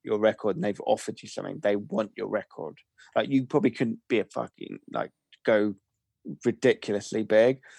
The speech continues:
but I think some people don't realise that they do have an element of power in those negotiations as well.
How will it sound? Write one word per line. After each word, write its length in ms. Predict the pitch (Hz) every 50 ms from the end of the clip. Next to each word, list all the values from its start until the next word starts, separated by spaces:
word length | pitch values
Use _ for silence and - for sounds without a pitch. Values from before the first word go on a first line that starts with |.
| - _ _ _ _ -
but 260 | 131 104 90 - - _ _ _ - - - _ - - - - -
I 100 | 120 120
think 240 | - 123 113 110 -
some 160 | - 120 110
people 180 | 107 98 110
don't 220 | 101 117 107 95 107
realise 420 | 113 110 107 107 101 98 101 -
that 140 | - 104 -
they 140 | 104 107 104 101 _
do 220 | - 117 107 110 101
have 300 | - 113 113 110 - 113
an 100 | 107 107
element 440 | 107 110 107 107 107 110 110 -
of 120 | - 110 -
power 440 | - - 110 107 107 110 113 110 110
in 120 | 110 113
those 240 | 113 113 110 - -
negotiations 880 | 113 - - 110 113 113 - - 113 110 113 110 - 120 113 113 113 -
as 100 | - -
well. 340 | 113 110 107 113 131 135